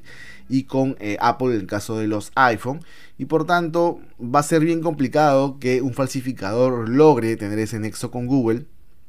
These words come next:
em, como cualquier otra, otro fabricante. Entonces, si es que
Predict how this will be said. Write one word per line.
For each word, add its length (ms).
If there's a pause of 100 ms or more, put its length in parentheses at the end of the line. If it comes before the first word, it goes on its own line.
(340)
em, 1040 (140)
como 280
cualquier 380
otra, 420
otro 220
fabricante. 520
Entonces, 300
si 80
es 60
que 320